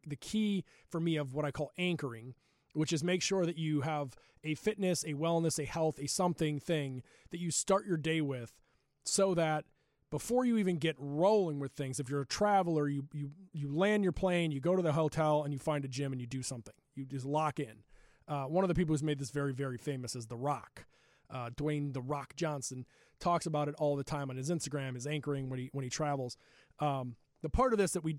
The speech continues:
kinda skip over always is recovery. And Cryo Bar, for those of you familiar with cryo, you're thinking of cryotherapy from, like, athletes who go and they do the three-minute cryo, which is the equivalent of, I think, twenty or thirty minutes in an ice bath.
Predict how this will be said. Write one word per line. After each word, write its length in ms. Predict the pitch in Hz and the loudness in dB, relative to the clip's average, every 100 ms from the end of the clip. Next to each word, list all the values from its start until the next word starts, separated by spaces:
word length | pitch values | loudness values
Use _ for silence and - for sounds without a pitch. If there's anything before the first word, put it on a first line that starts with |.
| - | -2
kinda 180 | 185 151 | 0 0
skip 260 | - 160 190 | 0 2 4
over 280 | 220 151 139 | 4 2 0
always 200 | 143 143 | 0 -2
is 140 | 117 | -6
recovery. 540 | 123 185 151 127 117 143 | -4 0 0 -2 -8 -8
And 280 | 135 135 | -6 -6
Cryo 340 | - 214 208 151 | -2 4 4 6
Bar, 380 | 156 151 147 - _ _ _ _ _ | 4 4 2 -2 _ _ _ _ _
for 140 | 160 | 2
those 200 | 196 208 | 4 4
of 20 | |
you 100 | 196 | 2
familiar 240 | 175 190 170 | 2 2 2
with 140 | 143 | 4
cryo, 260 | - 202 156 | 4 4 4
you're 80 | 151 | 2
thinking 240 | 185 165 | 0 0
of 80 | 143 | 0
cryotherapy 600 | 180 156 143 160 147 143 | 2 2 2 0 0 -2
from, 120 | 151 | -2
like, 200 | 139 131 | -4 -4
athletes 640 | 170 165 - 147 135 - - - _ - | 0 0 0 -4 -4 -6 -10 -12 _ -4
who 140 | 165 | 0
go 380 | 160 156 147 147 | 2 4 4 2
and 180 | 147 147 | 0 -2
they 120 | 139 | -2
do 180 | 156 147 | 0 0
the 80 | |
three-minute 440 | 139 160 156 147 139 | -2 0 0 -2 -2
cryo, 440 | 165 147 143 139 | -2 2 2 0
which 140 | 139 143 | -2 -4
is 80 | |
the 80 | 139 | -4
equivalent 340 | 135 160 147 139 | -2 -2 -2 -4
of, 140 | 120 - | -8 -14
I 40 | 123 | -10
think, 180 | 135 - _ - | -10 -14 _ -6
twenty 240 | 175 151 | -2 -2
or 40 | |
thirty 240 | 143 151 147 | -2 -2 0
minutes 280 | 151 143 143 | 0 -2 -4
in 80 | |
an 100 | 135 | -2
ice 160 | 160 170 | 0 0
bath. 400 | - 139 131 | -2 -4 -4